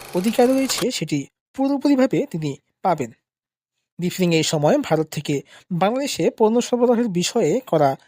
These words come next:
এক প্রশ্নের জবাবে তিনি বলেছেন, ভারত থেকে বাংলাদেশে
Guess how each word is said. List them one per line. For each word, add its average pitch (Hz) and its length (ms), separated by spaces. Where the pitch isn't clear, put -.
এক 156 200
প্রশ্নের 214 320
জবাবে 233 420
তিনি 220 200
বলেছেন, 175 600
ভারত 175 260
থেকে 247 240
বাংলাদেশে 170 540